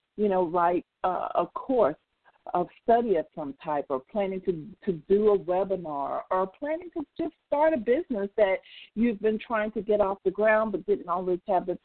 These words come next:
time, I've heard from a lot of women who are saying that that is the very thing that they are actually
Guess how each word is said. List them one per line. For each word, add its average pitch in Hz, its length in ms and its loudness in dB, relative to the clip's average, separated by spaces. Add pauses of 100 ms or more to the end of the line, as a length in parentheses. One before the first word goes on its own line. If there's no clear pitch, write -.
time, 196 480 -4 (420)
I've 220 220 6 (100)
heard 220 320 0
from 208 200 -2
a 180 120 -2
lot 180 520 0
of 190 260 -2
women 180 420 -4
who 185 220 2
are 180 160 0
saying 190 240 0
that 170 220 0
that 185 180 0
is 175 140 -8
the 147 100 -8 (140)
very 208 400 2
thing 160 340 -4 (300)
that 180 180 2
they 175 160 6
are 143 240 4
actually 160 720 2